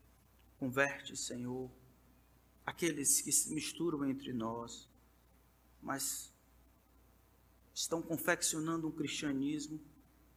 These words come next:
da cabeça deles. Converte o Senhor, revela os seus pecados e a sua condição espiritual.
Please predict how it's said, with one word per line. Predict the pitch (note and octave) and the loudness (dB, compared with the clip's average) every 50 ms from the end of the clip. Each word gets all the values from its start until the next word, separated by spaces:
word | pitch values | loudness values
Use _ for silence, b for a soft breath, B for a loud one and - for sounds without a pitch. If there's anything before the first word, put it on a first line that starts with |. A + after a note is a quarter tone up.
| - - _ - - - - - - - _ _ - - - - - - _ | -20 -20 _ -20 -20 -20 -20 -20 -20 -20 _ _ -20 -20 -20 -20 -20 -18 _
da | - C#3+ D3+ | 0 0 0
cabeça | - - - D3+ C#3+ D3+ E3 E3+ - - D#3 | 2 2 -2 -2 0 0 2 2 2 0 0
deles. | - - C#3+ D3 D3 C#3 C3+ C#3 - - - - - - - - - - - - - - - - - - - - - _ _ - - - - - - - - | -2 -2 -2 0 0 -2 -4 -6 -8 -8 -10 -10 -12 -14 -20 -20 -20 -20 -20 -20 -20 -20 -20 -20 -20 -20 -20 -20 -20 _ _ -20 -20 -20 -20 -20 -20 -16 -4
Converte | - D#3+ C#3 B2 C#3+ D#3 E3+ E3+ D#3 - - D3 | -2 -2 2 2 4 4 4 2 0 -4 -8 -6
o | C3+ | -4
Senhor, | - - D3+ C3+ A#2+ A#2 A#2 B2 A#2+ A#2 | -4 -2 -2 -2 -2 -2 -2 -4 -4 -4
revela | - D3+ D3 B2 A#2+ C3 D3 D#3+ E3 E3 D#3 | -2 -2 -2 -2 -2 -2 -2 -2 -2 -2 -2
os | C#3+ - | 0 0
seus | - - D3 - - | 0 2 0 -2 -2
pecados | - D#3 D3 D3+ - D3 C#3+ C#3+ C#3 C#3+ C3+ C3 C3+ | -2 -2 -6 -4 -4 -2 -2 -2 -2 -2 -4 -6 -4
e | |
a | B2+ | -2
sua | B2 - - C#3 | -2 -2 -2 -4
condição | C3 - C#3 C3 C3+ C3 - - C3 C3 C3 | -6 -4 -4 -4 -2 -2 -4 -4 -4 -6 -4
espiritual. | C3 - - - - B2+ B2 B2 - - A2+ G#2+ G2+ G2 F#2+ G2 | -2 -2 -2 -2 -4 -8 -8 -8 -10 -12 -10 -8 -6 -8 -8 -10